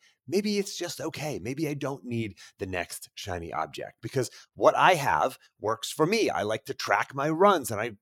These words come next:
go on, you know, several runs a week, and I like to track those. And this is what works for me." You don't have to have the next thing, right? All the experts out there, uh, pick one and follow him or her,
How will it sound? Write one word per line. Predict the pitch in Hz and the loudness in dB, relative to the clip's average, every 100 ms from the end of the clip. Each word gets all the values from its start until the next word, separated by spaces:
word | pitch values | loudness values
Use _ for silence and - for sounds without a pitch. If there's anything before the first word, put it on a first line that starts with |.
| _ | _
go | - 85 | -2 0
on, | 127 - - | 0 -4 -6
you | 113 | -4
know, | 117 | -2
several | 107 110 151 | 0 2 2
runs | 180 151 | 2 0
a | 165 | -4
week, | 214 - | -4 -2
and | 131 - - - _ _ _ - | -4 -6 -20 -20 _ _ _ -2
I | |
like | 107 - | -2 -2
to | |
track | - 214 208 | -4 -4 -2
those. | 123 71 - - | -4 -4 -8 -10
And | 113 | -4
this | 131 - - - | -2 -4 -10 -8
is | 110 98 | -6 -4
what | 85 | -2
works | 104 104 - - _ | -2 -4 -8 -16 _
for | - 92 | -6 -6
me." | 78 55 _ | -6 -14 _
You | 110 104 | -12 -4
don't | 131 127 127 - _ | 2 2 2 -6 _
have | - 120 107 - | 0 2 2 -6
to | - | -6
have | 104 95 92 _ _ _ | 0 0 0 _ _ _
the | 90 | -8
next | 87 80 - - - _ _ - | -6 -8 -8 -14 -16 _ _ -14
thing, | 85 64 _ _ - | -12 -12 _ _ -4
right? | 90 107 - _ - - | 0 0 -4 _ -8 2
All | 143 175 | 4 6
the | 165 - | 6 6
experts | 156 - - 147 - | 2 0 4 4 4
out | 127 107 - | 4 4 4
there, | 110 90 73 - _ _ - | 4 4 0 -6 _ _ -10
uh, | 101 78 - | -8 -8 -2
pick | - 202 | 2 4
one | 196 196 196 | 8 10 8
and | 185 | 6
follow | 175 196 214 185 92 | 4 6 8 6 6
him | - _ _ | -2 _ _
or | 98 107 | -2 2
her, | 107 78 - | 2 0 -4